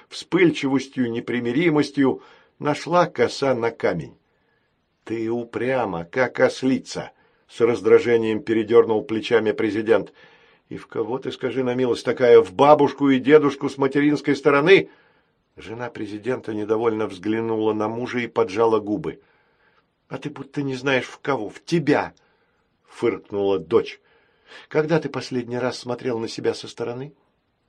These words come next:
Тощий секретарь отца, сидевший в углу бронемашины, которого Лависа обычно называла удочкой, не смог сдержать улыбки. Президент заметил это и рявкнул на него.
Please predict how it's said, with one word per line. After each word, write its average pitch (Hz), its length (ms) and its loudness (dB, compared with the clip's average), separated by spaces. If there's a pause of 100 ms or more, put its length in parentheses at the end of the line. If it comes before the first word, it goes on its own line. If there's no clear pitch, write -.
(480)
Тощий 151 400 -2
секретарь 131 540 -4
отца, 135 480 2 (340)
сидевший 117 600 0
в 107 80 -4
углу 110 300 -4
бронемашины, 110 720 0
которого 107 360 0
Лависа 110 440 2
обычно 110 440 -4
называла 107 560 2
удочкой, 117 720 -2 (320)
не 113 180 -6
смог 123 360 -6
сдержать 107 680 0
улыбки. 110 580 -6 (320)
Президент 131 560 0
заметил 139 500 2
это 147 180 2
и 147 120 6
рявкнул 123 480 4
на 120 80 0
него. 120 400 4